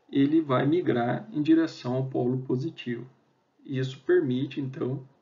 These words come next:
essa característica do D N A, o fato dele ser carregado negativamente, permite que a gente possa movimentar ele dentro, né, desse campo elétrico do gel de agarose. E aí a gente consegue fazer essa migração e identificar,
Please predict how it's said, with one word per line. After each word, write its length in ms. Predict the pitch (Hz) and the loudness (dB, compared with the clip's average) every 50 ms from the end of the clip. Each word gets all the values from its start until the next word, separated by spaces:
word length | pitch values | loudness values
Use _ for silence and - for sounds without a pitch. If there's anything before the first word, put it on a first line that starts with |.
| _ | _
essa 300 | - 127 131 135 - - | -14 -12 -12 -10 -8 -10
característica 720 | 123 - - - - - - - - 127 123 123 - - 131 | -8 -4 -4 -4 -4 -4 -2 -2 0 0 0 0 -2 -4 -2
do 40 | 123 | -2
D 60 | 120 | 0
N 160 | 117 117 110 | 0 -2 -4
A, 80 | 110 - | -6 -6
o 60 | - | -8
fato 340 | - - - - - - - | -6 -4 -2 -2 -2 -2 -2
dele 180 | - 131 131 | -2 -2 -2
ser 220 | 131 - - 127 - | -2 -4 -4 -6 -6
carregado 640 | - 123 - 131 127 127 123 123 127 135 139 147 | -6 -6 -4 -4 -4 -4 -2 -2 -4 -4 -4 -4
negativamente, 920 | 135 127 120 120 117 - - 135 131 139 131 139 151 156 180 196 - - _ _ _ _ _ _ _ _ _ _ _ _ _ _ _ _ | -6 -6 -6 -8 -8 -10 -10 -10 -10 -8 -8 -8 -8 -10 -10 -12 -14 -20 _ _ _ _ _ _ _ _ _ _ _ _ _ _ _ _
permite 380 | - 185 165 143 139 135 131 - | 0 2 2 2 0 -2 -2 -2
que 80 | - | -2
a 40 | 156 | 0
gente 220 | 139 135 143 - | 0 0 -2 -4
possa 400 | - - - 131 131 131 - - | -6 -6 -2 -2 0 0 -2 -2
movimentar 760 | 139 135 139 151 160 180 202 185 165 147 135 131 131 131 131 | 0 0 0 0 0 -2 -6 -6 -6 -6 -4 -2 -2 0 2
ele 160 | 131 131 160 | 2 2 0
dentro, 520 | 160 151 139 135 135 139 143 - - 180 - _ _ _ _ _ _ _ _ _ _ - | -2 -2 -2 -2 -2 -2 -4 -6 -10 -16 -18 _ _ _ _ _ _ _ _ _ _ -6
né, 180 | 123 131 139 | -4 -2 0
desse 360 | 131 123 123 120 - - 131 | 0 2 0 0 0 -4 -10
campo 300 | - - - 123 127 131 | -8 -4 -4 -2 -2 0
elétrico 480 | 143 131 123 120 - - - - - - | 0 0 0 -2 -4 -8 -10 -14 -12 -8
do 160 | 143 147 151 | -4 -2 -2
gel 240 | 139 131 127 127 120 | -2 -2 -4 -6 -4
de 80 | 120 135 | -4 -4
agarose. 560 | 139 151 156 208 143 123 107 107 - - - _ _ _ _ _ _ _ _ - | -4 -4 -6 -8 -8 -8 -10 -10 -12 -16 -20 _ _ _ _ _ _ _ _ -4
E 80 | - 170 | -2 0
aí 240 | 160 147 147 147 | 2 2 2 2
a 40 | 147 | 2
gente 220 | 143 147 156 - - | 0 0 -2 -4 -4
consegue 440 | - 170 156 - - 139 131 127 | -4 -4 -4 -4 -4 -4 -4 -4
fazer 280 | 131 - 135 127 123 127 | -4 -4 -2 -2 -2 -2
essa 240 | 131 131 - - 135 | -4 -4 -6 -6 -4
migração 680 | 131 139 147 - - 165 165 165 - - - 143 143 | -4 -2 0 0 0 -2 -2 -4 -8 -10 -8 -6 -4
e 60 | 151 | -2
identificar, 920 | 160 175 175 180 180 - - - - 226 - - - 143 139 143 - - | -2 -2 -2 -4 -4 -8 -16 -16 -16 -16 -12 -8 -6 -4 -4 -4 -6 -10